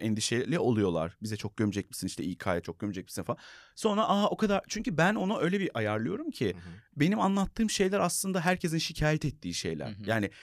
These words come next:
Speaker 1: İK'larla ilgili bir şaka yaptığım zaman İK'lar da zaten ondan sıkıntılı oluyorlar.
Speaker 3: Aynısını diyecektim.
Speaker 1: Ama alınan alınsın ve bozulsun ve bu benim çok hoşuma gidiyor zaten.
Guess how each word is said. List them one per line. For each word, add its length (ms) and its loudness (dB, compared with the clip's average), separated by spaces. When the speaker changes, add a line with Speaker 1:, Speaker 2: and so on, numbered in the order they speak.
Speaker 1:
İK'larla 560 4
ilgili 260 -2
bir 60 -6
şaka 200 -2
yaptığım 260 0
zaman 200 0
İK'lar 460 4
da 60 0
zaten 280 2
ondan 260 0
sıkıntılı 460 -6
oluyorlar. 540 -2
Speaker 3:
Aynısını 420 -8
diyecektim. 300 -2
Speaker 1:
Ama 160 6
alınan 440 4
alınsın 420 4
ve 120 2
bozulsun 460 2
ve 140 4
bu 80 -4
benim 180 4
çok 200 -4
hoşuma 260 2
gidiyor 300 -4
zaten. 440 -6